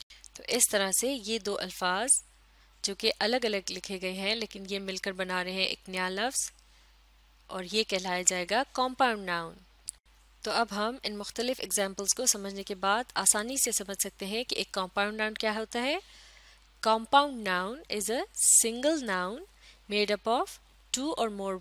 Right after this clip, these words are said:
words used together, यानी कंपाउंड नाउन जो होता है वो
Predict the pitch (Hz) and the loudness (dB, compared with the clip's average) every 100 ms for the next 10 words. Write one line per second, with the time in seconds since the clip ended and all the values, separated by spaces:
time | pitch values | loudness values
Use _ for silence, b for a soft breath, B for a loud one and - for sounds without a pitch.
0 | 190 185 185 254 - 208 190 196 214 - | -2 0 0 0 -2 -6 -8 -4 -4 -2
1 | 226 254 262 214 185 185 185 208 302 415 | 4 6 6 2 -2 0 -2 -2 -8 -10
2 | - B B B B B - 214 220 277 | -20 B B B B B 0 0 4 4
3 | 285 233 202 202 202 196 214 208 208 208 | 6 2 0 -2 -4 -2 -2 -2 -2 -2
4 | 277 | -2